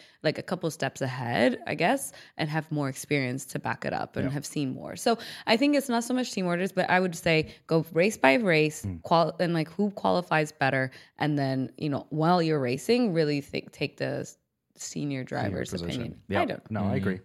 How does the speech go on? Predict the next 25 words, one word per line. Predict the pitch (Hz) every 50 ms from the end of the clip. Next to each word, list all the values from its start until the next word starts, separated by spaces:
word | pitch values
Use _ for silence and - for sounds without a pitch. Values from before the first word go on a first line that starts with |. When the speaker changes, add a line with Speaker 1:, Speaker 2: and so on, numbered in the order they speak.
| _ _ -
Speaker 2:
What | 110 113
about | 113 113 110
you, | 104 101
Mikey? | 95 95 92 - 95
What's | 95 104 107 -
the | - 113
most | 101 101 98 - -
disappointing | - 104 - - - 104 95 90 90 90 90 _ _ _ _ _
part | - 95 92 92
of | 92
this | 95 90 - - - - _ -
race | - 95 92 95 -
for | - 95
you? | 95 95 90 - _ _ _
Speaker 3:
Um, | - 123 127 127 127 127 127 127 127 127 123 123 120 117 113 123 - _ _ _ _ _ _ _ _ _ _ _ _ _ _ -
Aston | - 123 127 - - 90
Martin. | 92 98 117 143 151 127 107 - - _ _ - -
Speaker 2:
Mm. | 101 104 98 - - - - - _ _
Speaker 3:
Like, | - 101 104 107 101 - - -
Alonso | - 101 98 98 107 120 139 143 120 95
was | 80 82 85
screaming | - - - - - 135 139 156 185 226 262 277 277 254 190 143
at | 117 107
his | 107 95 110
engineer. | 107 104 98 92 95 98 92 87 80 71 -